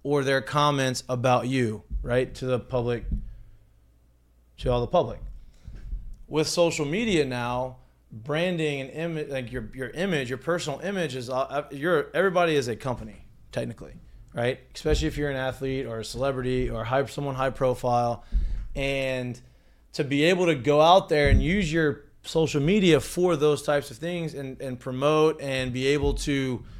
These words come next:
show the type of brand that you are, hopefully good, it's, you know, huge and very important in your career as you, as you grow. So I think it's really cool that athletes are able to do that, especially when they do it the right way. So part of that is let this kid do it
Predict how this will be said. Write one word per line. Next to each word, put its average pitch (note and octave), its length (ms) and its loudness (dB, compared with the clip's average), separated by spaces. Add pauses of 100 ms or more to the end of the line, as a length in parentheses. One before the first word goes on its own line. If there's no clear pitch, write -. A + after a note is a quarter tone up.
(240)
show D#3 520 6
the B2+ 160 -2
type C#3 260 2
of A2+ 180 -4
brand C#3 280 2
that C#3+ 140 -4
you A#2+ 140 0
are, B2 320 0 (140)
hopefully B2+ 420 -4
good, B2+ 560 6 (720)
it's, C3 340 -4 (460)
you C#3 80 -8
know, A2+ 180 -8 (200)
huge E3 540 -4
and C3 220 -6
very D3+ 220 4
important C3+ 560 -6
in C3 120 -10
your B2+ 140 -8
career B2 380 -10
as A2+ 120 -8
you, G#2 240 -12
as A#2+ 160 -8
you G#2+ 80 -8
grow. G#2+ 360 -4 (380)
So - 120 0
I E3 80 8
think F#3 180 4
it's D3+ 100 2
really D#3 160 4
cool D#3+ 240 2
that C#3 140 4
athletes C#3 320 2
are C#3+ 40 2
able B2 240 0
to G2+ 60 -10
do C3 180 0
that, C3 140 4
especially C#3+ 400 -2
when C3 80 -4
they A#2+ 60 -6
do B2+ 100 -2
it B2 80 -6
the A#2 80 -6
right A#2 200 -4
way. D#3 240 6
So C#3 380 2 (260)
part C#3 180 0
of A#2+ 80 -2
that B2 120 -2
is B2 180 -6
let B2 200 -8
this C#3 140 -6
kid B2+ 260 -4
do B2 140 -4
it C#3+ 200 -4